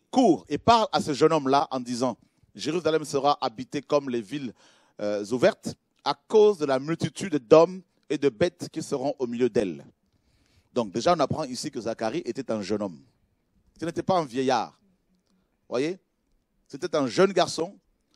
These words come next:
à qui Dieu va donner une révélation terrible sur lui-même.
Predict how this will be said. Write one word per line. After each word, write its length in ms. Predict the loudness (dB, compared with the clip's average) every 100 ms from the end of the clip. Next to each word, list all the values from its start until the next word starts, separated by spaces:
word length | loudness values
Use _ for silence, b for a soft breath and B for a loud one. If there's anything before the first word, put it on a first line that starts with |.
| _ 2
à 120 | 2
qui 240 | 2 -4 -2
Dieu 200 | 2 4
va 100 | 6
donner 340 | 4 4 0
une 140 | 0
révélation 560 | 2 2 2 2 2 -4
terrible 380 | 0 0 2 2
sur 160 | 0
lui-même. 400 | 2 2 2 0